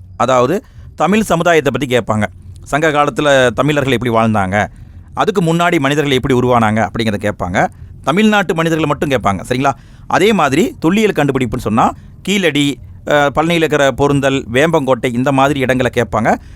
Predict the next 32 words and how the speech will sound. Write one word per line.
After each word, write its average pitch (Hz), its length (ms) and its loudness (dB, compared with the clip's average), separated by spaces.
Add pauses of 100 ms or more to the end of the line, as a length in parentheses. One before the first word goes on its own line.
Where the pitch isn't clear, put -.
(160)
பிளஸ், 214 180 0
இப்ப 127 160 -2
ரீசெண்டா 196 540 0
கவர்மெண்ட் 165 420 2
வந்து 147 160 2
அகழ்வாய்வு 143 340 2
பண்ணிட்டு 120 280 0
இருக்காங்க 107 220 -2
இல்லையா? 113 260 0 (280)
So, 156 200 0
அதை 127 220 2 (100)
பத்தி 143 400 -2 (280)
கரண்ட் 190 360 2
அஃபேர்ஸ் 120 440 -2 (100)
அங்கேயும் 139 640 0
கேட்பாங்க. 98 720 -2 (480)
So, 151 240 0
பேப்பர்ல 160 520 2
நீங்க 143 180 2
வாட்ச் 123 240 2 (100)
பண்ணிட்டே 123 240 0
இருக்கணும். 101 260 -4 (340)
அதாவது, 131 260 2
தமிழர்களுடைய 143 540 2
கண்டுபிடிப்பை 131 480 0
பத்தி 113 320 -4 (120)
ஏதாவது 127 460 0
அகழ்வாய்வு 127 380 0
நடக்குதா, 107 500 2
ஏதாவது 131 400 -2
கிடைக்குதா 110 420 0
அப்படிங்கிறத 110 500 -2